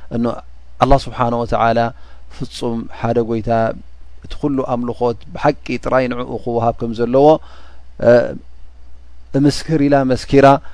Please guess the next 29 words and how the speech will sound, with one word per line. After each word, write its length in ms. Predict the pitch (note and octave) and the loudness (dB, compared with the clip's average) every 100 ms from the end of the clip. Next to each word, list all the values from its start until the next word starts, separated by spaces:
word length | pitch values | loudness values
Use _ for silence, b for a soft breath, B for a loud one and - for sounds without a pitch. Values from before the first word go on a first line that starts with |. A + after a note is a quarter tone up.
| b b b - | b b b -4
እዚ 140 | A#2 | -2
ምስክርነት 560 | B2+ B2 - - B2 A#2+ | 0 -2 -4 -4 0 0
ድማኒ 380 | A#2+ A#2+ B2 B2 B2+ | 0 2 4 2 0
ኣብ 180 | B2 B2 | -2 -6
ቅድሚ 300 | - C#3 B2 B2 B2 A#2+ | -6 -6 -2 -2 -2 -4
ኲላህና 420 | - A#2+ A#2 A#2 A#2 | -2 0 2 2 0
ንዓና 300 | A#2 A#2 A#2 A#2 | 2 0 0 0
ብዝያዳ 360 | A2+ G2+ B2+ B2 A#2 | -2 0 2 4 2
ሓጒስና 460 | A2+ A2 A2 A#2 A2+ | 0 -6 -6 -4 -2
ማለት 300 | A#2 A#2 A#2+ | 0 0 0
እዩ። 100 | C#3 E3 b b b b - | -2 -4 b b b b -10
እ፣ 120 | - - - | -6 -4 -4
እዚ 160 | - A#2 B2 B2 - | -2 0 0 -2 -4
ዓብ 160 | A2+ A#2 | -4 -2
ሰዓዳ 320 | B2+ B2 A#2+ A#2 | 2 4 4 2
እዩ። 100 | A2 A2+ | 0 -2
ንሳ 200 | B2 - D3+ | -2 4 8
እያ 140 | C#3+ C#3+ - B B - | 8 6 2 B B -6
እቲ 140 | C3 C#3+ | 0 2
ኸይር 220 | C#3 C#3+ | 6 6
ረኺባቶ 360 | C3 C3 C3 B2+ B2+ | 6 4 2 2 2
ዘላ። 200 | C#3 D3+ | 4 6
ግን 180 | C3 F#3 G#3 b b b | 6 4 2 b b b
ንሕና 220 | - C#3 C#3 | -2 6 8
እውን 240 | C#3 F#3 F3+ - | 10 6 0 -4
ከምቲ 240 | - C#3+ E3+ F#3 | 2 4 6 6
ኣላህ 220 | F3 E3 | 8 6
ስብሓነ 300 | D#3+ D#3+ D#3 | 4 4 4
ወተዓላ፣ 400 | D3 C#3 C3+ C3 | 4 6 8 8